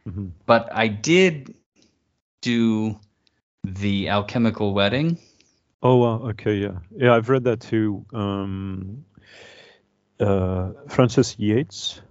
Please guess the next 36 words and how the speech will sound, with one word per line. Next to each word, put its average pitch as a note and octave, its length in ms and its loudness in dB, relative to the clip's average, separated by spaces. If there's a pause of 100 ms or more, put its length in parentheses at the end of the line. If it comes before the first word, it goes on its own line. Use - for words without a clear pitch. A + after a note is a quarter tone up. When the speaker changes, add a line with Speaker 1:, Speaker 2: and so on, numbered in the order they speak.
(580)
Speaker 1:
um, G2+ 420 -2
she - 260 -4
has G#2 140 2
a G#2 40 -2
book G#2+ 180 0
called G#2+ 180 0
The G#2 80 0
Rosicrucian G2+ 840 0
Enlightenment. G#2 580 0
That's G#2 160 -4
sort G#2 160 -2
of F#2 80 -4
a F#2 80 -4
scholarly G2+ 560 -2
work G2+ 260 -2
about F#2+ 160 -4
the G2 80 -2
Rosicrucians, F#2+ 720 -6
and G2+ 100 -4
she, G#2+ 260 2 (720)
she - 180 4
attaches G#2+ 580 2
that, G2 340 0 (280)
I G#2 80 -10
think, G2 200 -10
at F#2+ 60 -8
the G2 60 -10
back. G2 480 -2 (160)
So - 200 -8
I've, G2 240 -10
I'm, G#2+ 300 -2
I'm A2 140 0
familiar G2+ 380 0
with F#2 100 2
that F#2+ 220 0
too. F#2+ 300 0